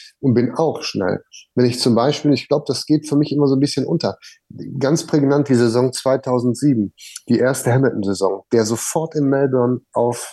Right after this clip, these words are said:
P drei gestanden hat, ähm, und in den ersten acht Rennen, äh, nur Podien eingefahren hat und dann noch den Sieg. Daran sieht man doch,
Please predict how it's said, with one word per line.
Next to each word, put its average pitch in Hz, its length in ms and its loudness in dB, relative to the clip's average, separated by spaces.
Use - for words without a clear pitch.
P 139 160 0
drei 123 240 2
gestanden 98 480 -2
hat, 110 200 0
ähm, 117 300 2
und 123 400 0
in 131 100 2
den 123 120 2
ersten 147 340 -2
acht 127 280 -6
Rennen, 131 540 2
äh, 127 220 4
nur 139 340 2
Podien 127 340 0
eingefahren 117 520 -2
hat 127 140 2
und 143 200 0
dann 127 240 0
noch 127 200 -4
den 123 160 4
Sieg. 120 260 2
Daran 131 320 2
sieht 123 300 2
man 139 180 2
doch, 147 240 0